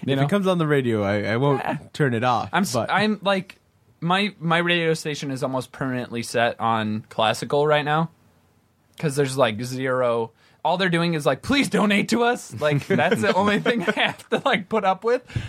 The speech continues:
Speaker 1: The rest of it's just like, "Yeah, all this shit
Speaker 2: Hey.
Speaker 1: was really good."
Speaker 2: We know you're on your way to get a coffee.
Speaker 1: Hey, if
Speaker 2: How
Speaker 1: you
Speaker 2: about
Speaker 1: like
Speaker 2: you use that
Speaker 1: this,
Speaker 2: money?
Speaker 1: uh, please make us stay alive.
Speaker 2: <laughs>
Speaker 1: For the love of Christ, just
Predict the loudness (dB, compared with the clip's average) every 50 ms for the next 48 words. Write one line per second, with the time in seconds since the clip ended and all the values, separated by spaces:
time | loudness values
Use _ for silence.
0 | -8 -4 -2 0 2 2 2 2 0 -2 0 0 0 0 0 -2 -4 -2 2 2
1 | 2 2 2 2 2 4 4 4 4 2 2 0 0 -2 -2 0 0 0 2 0
2 | 0 -2 -4 -4 -2 -2 0 0 0 0 -2 -2 -4 -4 -8 _ _ _ _ -2
3 | 2 2 4 4 4 4 2 2 0 0 -2 -2 -4 -6 -6 -8 -10 -10 -8 -8
4 | -8 -8 -10 -12 -20 -20 -20 -20 -20 -20 -20 -8 -4 0 2 2 2 2 0 0
5 | 0 2 2 2 2 2 2 2 2 4 4 4 4 2 2 2 0 -2 -6 -10
6 | -16 _ _ 0 2 4 4 4 4 2 0 -6 -4 -2 0 2 2 0 -2 -4
7 | -4 -2 0 0 0 0 0 -2 0 2 4 4 6 6 6 4 4 2 -2 -4
8 | -8 -12 -14 -14 -14 -16 -18 -14 _ -14 -14 -8 -6 -6 -4 -4 0 2 4 4
9 | 4 4 4 2 0 0 -2 0 2 2 2 2 0 -4 -8 -12 -14 -18 -20 _
10 | _ _ -2 0 0 0 0 -2 -8 -16 -20